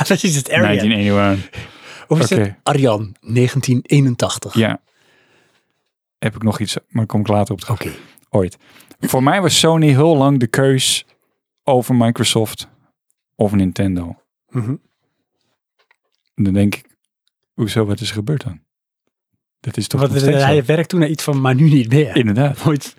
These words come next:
Speaker 1: Kom maar,
Speaker 2: Heel jammer dit. Ik weet niet of ik dit wel verder wil lezen.
Speaker 1: Dit is een soort p-, à la Dan, zeg maar, de Dan Brown page turner dit, man. Ik wil weten hoe het verder gaat.
Speaker 2: Vanwege het hoge adoptie van Japanse developers en publishers.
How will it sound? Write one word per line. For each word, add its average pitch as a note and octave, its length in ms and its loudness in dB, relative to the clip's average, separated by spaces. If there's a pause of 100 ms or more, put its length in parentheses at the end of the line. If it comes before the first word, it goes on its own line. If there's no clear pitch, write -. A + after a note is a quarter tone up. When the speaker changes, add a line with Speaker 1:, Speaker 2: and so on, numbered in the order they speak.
(120)
Speaker 1:
Kom - 180 -2
maar, D#3 280 -4
Speaker 2:
Heel B2+ 160 2
jammer C#3+ 220 4
dit. F#2+ 260 -2
Ik G#2 100 -6
weet G#2+ 100 4
niet A2 80 4
of A#2+ 60 0
ik B2+ 60 -2
dit B2+ 80 2
wel C3 100 2
verder B2 240 2
wil G2+ 100 4
lezen. F#2+ 200 -4
Speaker 1:
Dit C3 140 -2
is - 20 4
een D3 60 2
soort - 240 -2
p-, - 200 -6
à D3 140 2
la C#3 120 2
Dan, D3 540 0
zeg D#3 180 0
maar, C#3 160 0
de B2 160 0
Dan C#3+ 220 0
Brown C#3+ 280 0
page - 240 -2
turner D3 280 2
dit, A2+ 140 0
man. A2 180 -4
Ik F3 80 -2
wil E3+ 80 4
weten D#3 180 2
hoe C#3+ 120 0
het B2 100 -4
verder A3 160 -2
gaat. A2 280 -6
Speaker 2:
Vanwege A#2 480 0
het G#2 100 -2
hoge C#3 300 0
adoptie C#3+ 460 -2
van A#2+ 100 2
Japanse C3+ 420 0
developers A#2+ 480 -2
en F#2+ 100 -4
publishers. A2 680 -6